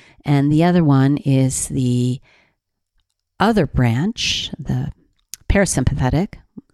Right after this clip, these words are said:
Fight or flight is the sympathetic nervous system. We need that. And the parasympathetic nervous system is the one that calms you back down. And in this culture and day and age that we live in, we are, our foot is on the gas pedal and it does not come off.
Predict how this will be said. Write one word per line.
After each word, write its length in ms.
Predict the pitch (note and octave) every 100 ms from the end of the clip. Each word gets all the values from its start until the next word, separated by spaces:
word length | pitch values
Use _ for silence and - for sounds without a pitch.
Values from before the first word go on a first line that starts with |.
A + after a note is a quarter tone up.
| - _ _ - C3+
Fight 360 | - - D3+ C#3+
or 60 |
flight 360 | B2 D#3 B2+ C#3
is 240 | C3+ C3+
the 180 | B2+ B2+ - _ _
sympathetic 640 | - C#3 - B2 C3+ C#3
nervous 300 | C3 B2+ B2+
system. 380 | - - C3+ F3+
We 100 | C#3+
need 160 | C3+ A#2+
that. 220 | D#3 F#3 - -
And 120 | -
the 40 | -
parasympathetic 840 | C#4+ D#4 - G3 D3 - C#3+ C#3
nervous 300 | D3 C3+ D3+
system 440 | - D3 - C#3+ D3 - -
is 140 | D#3+
the 80 | F3
one 120 | D#3
that 100 | D#3
calms 280 | - C#3 B2+
you 60 | -
back 180 | - -
down. 160 | - - _ _ _ - - -
And 340 | D#3+ D3+ D#3 -
in 460 | E3 D#3 D3 D3 C#3+
this 460 | D3 D3 F#3 G3 -
culture 580 | - C3+ - C3+ C3+ -
and 260 | C#3+ C3 C3
day 160 | C3+
and 80 | B2+
age 220 | C3 -
that 80 | C#3
we 100 | C3
live 180 | C3 B2+
in, 200 | C3 C3 - - - -
we 460 | D3+ D#3 D3+ D3 -
are, 340 | C#3 C3 B2+ C3+
our 80 | -
foot 240 | - F3 D3+
is 100 | D3
on 380 | C3 C3+ C3 -
the 100 | C#3
gas 340 | C#3+ C3 -
pedal 300 | - C3 B2+
and 160 | B2+ A#2+
it 160 | A#2+ -
does 240 | C#3 C3
not 220 | A#2+ A#2+
come 180 | - B2+
off. 420 | - G#2+ - -